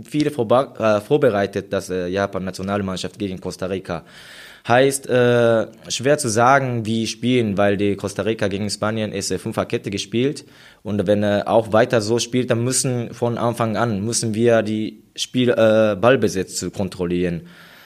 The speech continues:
Äh, vielleicht kann er vier eins, vier eins spielen, damit mehr zwei, äh, Kamada und Doan. Aber auch wir haben gute Mittelfeldspieler, äh, spielt bei, also in Deutschland. Hoffe, dass, äh,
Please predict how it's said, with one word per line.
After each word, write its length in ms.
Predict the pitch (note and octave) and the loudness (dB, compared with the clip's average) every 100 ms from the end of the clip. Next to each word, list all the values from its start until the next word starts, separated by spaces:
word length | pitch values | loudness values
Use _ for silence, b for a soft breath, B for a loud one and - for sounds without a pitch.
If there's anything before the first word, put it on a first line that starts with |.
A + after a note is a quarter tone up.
| B B - | B B -2
Äh, 440 | G2+ G2 F#2+ F#2 | 2 4 2 2
vielleicht 440 | - G#2 G#2+ G#2+ | 0 2 2 0
kann 180 | - G#2+ | -4 -2
er 40 | G#2 | -2
vier 260 | - A2+ G#2 | 2 2 2
eins, 220 | A2+ - | -2 -2
vier 200 | A2+ G2+ | 0 0
eins 240 | B2 C3 | 0 -4
spielen, 640 | - - B2+ C3+ C#3 C#3+ C#3 - | -10 -6 -2 0 -2 -6 -12 -6
damit 340 | G#2+ A2 G#2+ | -2 -2 -4
mehr 340 | G#2 G#2+ G#2 G#2 | -2 0 0 -2
zwei, 460 | - G#2 G#2 G2+ | 0 2 4 2
äh, 180 | G2 G2 | 0 -2
Kamada 340 | G2 G2+ G#2+ | 0 0 2
und 160 | G#2 F#2+ | 2 2
Doan. 400 | G2+ A2+ G#2 F2+ | 4 6 4 0
Aber 320 | F#2 F#2 E2+ | -2 0 4
auch 240 | G#2 A2+ A2+ | 4 4 4
wir 140 | G#2+ | 2
haben 320 | G#2 A2 G#2+ - F2+ G#2 | 4 0 -4 -8 -12 -6
gute 220 | A2+ A2 | -6 -2
Mittelfeldspieler, 920 | A#2+ C3 B2 B2 - - A#2+ C3 C#3+ E3+ - | -2 0 0 0 -2 -2 0 0 -2 -6 -8
äh, 300 | G2+ G2 F#2 | -4 -2 -2
spielt 300 | - G2+ F2 | -4 -4 -2
bei, 260 | G2 F#2+ - | 0 0 0
also 220 | F#2 F#2 | 0 0
in 160 | F#2 | 0
Deutschland. 540 | F2+ A2 A2+ A#2 A#2+ B2 B B B B B B B - | 0 0 2 0 0 -4 B B B B B B B 2
Hoffe, 280 | D#3 D#3+ | 4 4
dass, 280 | C#3+ C#3 C#3 | 6 6 4
äh, 320 | C3 C3+ B2+ | 4 4 4